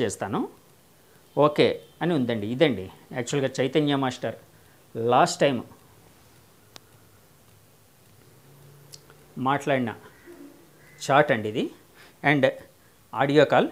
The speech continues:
యాక్చువల్గా ఈ ఆడియో కాల్‌లో చైతన్య మాస్టర్ పవన్ అనే అబ్బాయికి చాట్ చేశారు, అలాగే ఒక ఆడియో కాల్ పంపించారు. బహుశా ఒక ఈవెంట్కి సంబంధించిన ఆర్థికపరమైన లావాదేవీల కోసం ఆయన మాట్లాడుతున్నట్టున్నారు.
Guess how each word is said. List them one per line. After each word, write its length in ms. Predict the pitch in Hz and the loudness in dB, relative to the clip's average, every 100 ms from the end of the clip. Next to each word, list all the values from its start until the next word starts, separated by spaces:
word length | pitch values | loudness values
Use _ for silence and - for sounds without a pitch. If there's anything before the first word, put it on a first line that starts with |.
| - _ _ _ _ - - - - | -8 _ _ _ _ -20 -20 -12 -4
యాక్చువల్గా 520 | 135 - 175 151 - - - | -4 -2 0 0 -2 -10 -6
ఈ 140 | 139 | 2
ఆడియో 300 | 143 160 185 | 4 6 6
కాల్‌లో 380 | - 147 131 101 - _ _ _ _ _ _ - | 6 4 4 -4 -10 _ _ _ _ _ _ -2
చైతన్య 280 | 156 165 160 | 0 0 0
మాస్టర్ 360 | 147 - 127 - - - | -2 -4 -10 -12 -14 -2
పవన్ 200 | 139 175 | 2 2
అనే 260 | 165 139 - - _ - | 0 -4 -8 -20 _ -10
అబ్బాయికి 480 | 123 127 156 160 107 - _ _ _ _ _ _ _ - | -2 2 2 2 -10 -18 _ _ _ _ _ _ _ 4
చాట్ 240 | 139 160 151 | 4 4 2
చేశారు, 420 | 131 127 156 247 - _ - | 0 0 -2 -4 -10 _ -2
అలాగే 420 | 127 143 127 - - | 0 2 0 -6 -10
ఒక 140 | 135 120 | -6 -4
ఆడియో 260 | 135 147 | 2 2
కాల్ 140 | 151 131 | 2 -2
పంపించారు. 540 | 127 123 131 127 147 294 - - - | -6 -8 -8 -6 -6 -8 -12 -12 -4
బహుశా 260 | 135 165 | 0 2
ఒక 140 | 139 139 | 2 2
ఈవెంట్కి 400 | 127 175 175 147 | 0 0 0 -2
సంబంధించిన 500 | 131 131 131 131 117 | -4 -6 -8 -8 -4
ఆర్థికపరమైన 640 | 117 143 156 - 131 131 | -2 0 -2 0 0 2
లావాదేవీల 520 | 117 120 127 123 120 | 4 4 4 2 0
కోసం 300 | 117 120 277 403 - | -4 -6 -6 -6 -4
ఆయన 120 | 131 | -2
మాట్లాడుతున్నట్టున్నారు. 1040 | 123 123 139 127 127 120 123 123 143 359 | 0 2 2 2 -2 -6 -6 -4 -2 -4